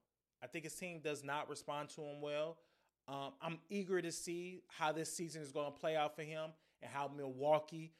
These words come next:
it's a mid, and then, uh, he's coming in the middle of the season also. Uh, so I'm, I'm just, I, I would like to know how they are gonna finish out, but also next year, because,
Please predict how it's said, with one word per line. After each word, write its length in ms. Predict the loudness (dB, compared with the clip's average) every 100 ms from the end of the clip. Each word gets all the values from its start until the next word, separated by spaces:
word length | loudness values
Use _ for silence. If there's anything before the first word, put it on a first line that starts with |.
| _
it's 160 | -8 -4
a 60 | -2
mid, 380 | 0 2 0 -2 -14 -16 -14 -20 _ -8
and 160 | -4
then, 240 | -2 -4 -6
uh, 400 | -2 2 4 2 -2
he's 200 | -6 -6
coming 240 | 2 2 2
in 100 | 0
the 100 | 0
middle 260 | 0 2
of 60 | 0
the 60 | -2
season 380 | -4 -6 -4
also. 460 | -2 -4 -2 -6 -6 _ _ _ _ _ -6
Uh, 220 | -2 0
so 500 | 0 0 2 2 -4 -10 _ _ _ _ _ _ _ -2
I'm, 160 | -2 0
I'm 140 | -4 0
just, 240 | 0 0 -8
I, 120 | -10 -10 _ 0
I 80 | 2
would 200 | 4 8
like 200 | 8 8
to 80 | 0
know 140 | 0
how 160 | 2 4
they 160 | 4
are 60 | 4
gonna 180 | 0 -2
finish 400 | -4 -2 0 2
out, 300 | 4 2 0 -14 _ -12 -2
but 220 | 2 0 2
also 720 | 6 6 6 2 2 4 0 -8 _ _ _ _ _ -10
next 400 | -2 0 0 -2
year, 300 | -2 -2 -6 -10
because, 520 | -4 2 2 0